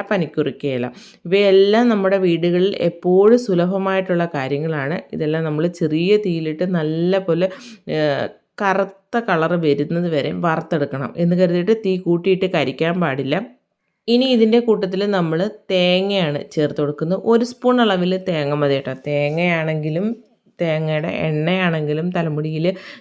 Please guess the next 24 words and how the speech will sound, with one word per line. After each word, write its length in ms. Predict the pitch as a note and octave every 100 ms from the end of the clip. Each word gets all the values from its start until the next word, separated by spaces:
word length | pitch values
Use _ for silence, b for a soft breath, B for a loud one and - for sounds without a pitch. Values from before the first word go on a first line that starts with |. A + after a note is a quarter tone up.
| -
തേക്കുമ്പോൾ 520 | F3 D#3+ D#3+ E3+ C#3+
പാക്കൊക്കെ 500 | - D3+ F3+ G#3 G#3
ഉണ്ടാക്കുന്ന 420 | A3 G#3 G3+ G#3 G#3+
സമയത്ത് 440 | A3 F#3+ G3 G3 G#3
ലേശം 480 | G3 F3+ F#3+ A3+ G#3
തേങ്ങയും 480 | F3+ E3 E3+ F3+ F#3
കൂടെ 160 | F#3+
നമ്മളതിൽ 360 | F#3 F3 E3+ E3+
ചേർക്കുകയാണെങ്കിൽ 560 | F3 E3 D#3 - D#3+ F3
അത്രയേറെ 720 | E3+ _ - G#3+ G#3+ F#3 F#3
ഗുണകരമാണ് 600 | F3+ D#3+ D#3 D#3 D#3 D3
കേട്ടോ. 180 | C3 B2+ C#3 B B -
മുടി 200 | D3+ D#3+
വളരാനും 580 | E3 E3 E3 D#3+ E3+ G#3+
മുടിയുടെ 360 | G#3 D#3 D3+ D#3+
കറുപ്പ് 360 | E3 D3 C#3+ D#3+
മാറാനും. 460 | D3+ C3 C3 B2 -
എടുത്തിരിക്കുന്ന 580 | D#3 D3+ D3+ F3 F#3 F#3+
ഓരോ 240 | E3 E3 F3+ A3
ചേരുവകളുടെയും 720 | A3 G3+ F#3+ F#3 F#3+ F3+ F#3+ G#3+ B B B -
ഗുണങ്ങളിലോട്ടൊന്നും 800 | E3 E3+ F3+ F#3+ G3 F#3+ F#3 F#3
ഞാൻ 180 | D#3+
പോകുന്നില്ല. 580 | D#3+ D#3+ D3 D#3 D3 C3 G3+ B B B
അത് 260 | - E3 F3+